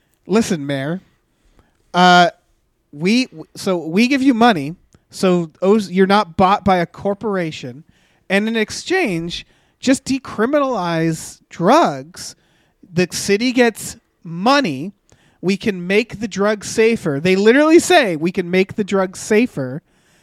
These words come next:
It puts money into the city, and it reduces crime,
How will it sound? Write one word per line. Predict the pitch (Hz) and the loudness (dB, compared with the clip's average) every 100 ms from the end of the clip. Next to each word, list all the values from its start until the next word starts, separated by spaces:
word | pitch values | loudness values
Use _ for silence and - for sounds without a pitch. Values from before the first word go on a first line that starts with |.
| _ _ | _ _
It | 180 175 | -6 -2
puts | 185 175 | -4 -4
money | 180 196 220 | -4 0 0
into | 220 220 | 0 0
the | 214 | 0
city, | 262 226 170 160 _ _ _ - | 4 4 4 0 _ _ _ 2
and | 226 247 240 | 4 4 2
it | 226 | 0
reduces | 202 170 202 208 202 185 - - _ _ | -2 -2 -2 -2 -2 -4 -6 -16 _ _
crime, | - - 247 285 240 151 135 | -20 -2 2 4 2 0 -6